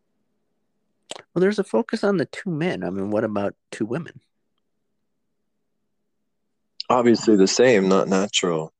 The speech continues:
Speaker 2: Not, you look at the genitalia and whatnot, it doesn't,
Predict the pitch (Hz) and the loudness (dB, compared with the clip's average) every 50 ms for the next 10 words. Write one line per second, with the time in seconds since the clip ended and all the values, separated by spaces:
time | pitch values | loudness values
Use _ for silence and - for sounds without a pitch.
0 | _ _ - 87 87 85 - - _ _ - 92 87 90 92 - 92 82 - - | _ _ -8 -6 -6 -6 -6 -10 _ _ -10 -6 -6 -6 -4 -4 -4 -6 -2 0
1 | 87 82 80 82 - _ _ _ _ _ _ _ _ _ _ _ _ _ _ - | 0 0 0 0 -4 _ _ _ _ _ _ _ _ _ _ _ _ _ _ -2
2 | - 104 98 98 92 - - 98 101 104 104 95 92 90 90 90 - - 90 90 | 0 0 2 2 0 2 2 4 6 6 6 6 4 4 2 2 0 0 0 0
3 | 90 87 82 78 87 90 87 87 90 85 76 | 0 0 0 0 -2 -2 -4 -4 -8 -10 -10